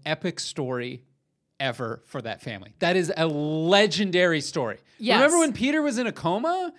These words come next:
Speaker 1: and there was that woman there and we all thought she was his fiance and then she never showed up again and Peter has no idea who she was? Every family reunion after that, every holiday, they're going around,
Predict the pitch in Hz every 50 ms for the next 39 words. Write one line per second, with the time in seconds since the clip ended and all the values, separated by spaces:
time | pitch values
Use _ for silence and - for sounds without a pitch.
0 | _ _ _ _ _ _ _ _ - 170 180 185 208 208 214 208 - 226 180 -
1 | 143 131 139 151 180 220 262 240 233 254 254 269 269 269 277 269 254 - _ -
2 | 156 151 151 156 151 156 160 156 175 185 185 208 190 185 190 - 196 180 143 156
3 | 156 - - - 127 139 143 156 165 170 - - 208 208 214 214 214 208 _ _
4 | _ _ _ _ - 156 151 156 160 165 165 156 143 139 135 _ _ _ _ -
5 | - - - - 180 185 170 151 143 139 147 151 156 151 180 180 170 165 - -
6 | 185 180 175 170 151 151 147 160 156 208 190 180 190 190 196 208 202 208 196 -
7 | - _ _ - 135 151 151 135 143 - - 170 175 160 170 175 170 160 165 165
8 | 156 131 127 143 156 147 147 151 156 156 156 160 156 139 147 151 147 143 135 147
9 | 143 147 143 - 165 151 135 139 131 131 147 180 220 247 214 - _ _ _ _
10 | _ _ _ _ _ _ _ _ _ _ _ _ _ _ - 208 220 269 294 339
11 | 359 339 330 294 214 294 269 262 262 254 247 247 240 233 233 214 214 214 208 185
12 | 160 143 143 143 - - 120 113 - - 208 254 285 320 302 220 254 262 262 240
13 | 208 180 160 156 160 170 165 196 190 190 185 160